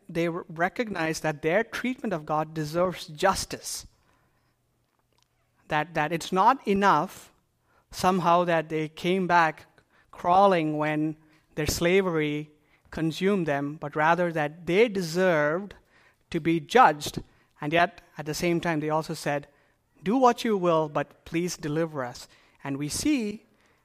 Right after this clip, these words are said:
that God, in his faithfulness, is once again inclining his heart towards rescuing them. They cast away their idols, and God is ready to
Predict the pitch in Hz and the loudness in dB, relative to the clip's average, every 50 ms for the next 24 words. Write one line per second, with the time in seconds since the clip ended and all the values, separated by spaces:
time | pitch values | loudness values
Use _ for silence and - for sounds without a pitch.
0 | _ _ - - 156 156 151 147 147 143 143 - _ _ _ _ _ _ - 170 | _ _ -10 -4 0 2 2 4 2 2 0 -4 _ _ _ _ _ _ -12 -4
1 | 147 170 170 208 240 226 196 175 160 151 156 175 220 226 - - - - _ _ | 2 6 8 10 10 10 10 10 8 6 6 2 0 -2 -6 -8 -8 -10 _ _
2 | _ _ _ _ - 165 156 156 160 151 - - - - - 170 170 180 175 175 | _ _ _ _ -8 -4 -2 -2 -2 -2 -6 -12 -12 -6 -2 0 0 0 0 -2
3 | - - 165 147 139 139 147 170 170 - - _ _ _ _ _ _ _ _ _ | -10 -14 -10 -10 -8 -6 -8 -8 -10 -12 -16 _ _ _ _ _ _ _ _ _
4 | _ - 156 143 147 151 156 165 175 170 - 175 151 156 147 147 147 151 - _ | _ -10 -10 -8 -4 -2 0 0 0 0 -2 -6 -4 -2 -2 -2 -4 -6 -8 _
5 | - 160 160 165 160 - - - 170 170 175 180 180 175 165 151 147 147 147 143 | -6 -4 -4 -4 -4 -6 -6 -4 -2 0 2 4 4 4 2 2 0 -2 -4 -6
6 | - - 147 - - - 156 156 165 165 - - 147 139 143 139 - - 147 143 | -8 -10 -12 -10 -4 0 2 2 0 0 -4 -10 -8 -8 -8 -8 -8 -8 -6 -4
7 | 151 151 - - - 165 151 139 135 131 131 120 120 _ _ _ _ _ - - | -4 -4 -6 -8 -8 -8 -8 -8 -8 -10 -12 -14 -18 _ _ _ _ _ -18 -18
8 | 151 - - 180 214 208 - - 202 190 180 175 170 - 156 151 156 156 156 156 | -12 -4 -2 0 0 0 0 0 0 0 0 0 0 0 0 0 0 0 -2 -2
9 | 156 151 - - _ - - _ _ - 143 143 143 151 165 175 175 165 151 156 | -4 -6 -10 -18 _ -20 -20 _ _ -6 -6 -2 0 4 4 4 4 2 -4 -4
10 | 156 151 156 165 156 160 - | -4 -4 -2 -2 -4 -6 -8